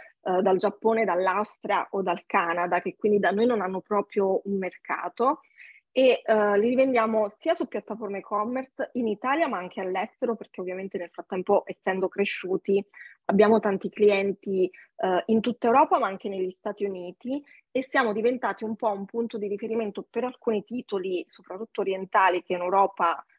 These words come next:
non arrivano. Ehm, appunto siamo diventati un po' l'hub europeo, ma anche americano di, di questi prodotti. Guardavo ad esempio ieri sera questo, mm, abbiamo questo, mm, magazine che più che un magazine è quasi un libro d'artista che arriva da Singapore, si chiama Rubbish,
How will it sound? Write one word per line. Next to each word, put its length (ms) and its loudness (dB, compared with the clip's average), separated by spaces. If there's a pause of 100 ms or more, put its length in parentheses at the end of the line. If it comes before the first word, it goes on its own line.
non 220 0
arrivano. 800 0 (280)
Ehm, 480 -4
appunto 320 -6
siamo 200 4
diventati 460 4
un 100 2
po' 160 4
l'hub 580 2
europeo, 640 -2
ma 100 -4
anche 220 -6
americano 680 -2
di, 220 -8
di 160 -8
questi 300 -8
prodotti. 760 0 (260)
Guardavo 400 6
ad 60 6
esempio 360 2
ieri 260 0
sera 320 -2
questo, 600 -6
mm, 180 -8 (320)
abbiamo 280 -2
questo, 720 -2
mm, 300 -4
magazine 400 4
che 120 -4
più 160 -6
che 100 -8
un 100 0
magazine 420 0
è 40 -12
quasi 260 -8
un 100 -4
libro 280 -6
d'artista 720 -6
che 80 -2
arriva 240 0
da 140 -2
Singapore, 580 -2
si 80 -16
chiama 220 0
Rubbish, 680 2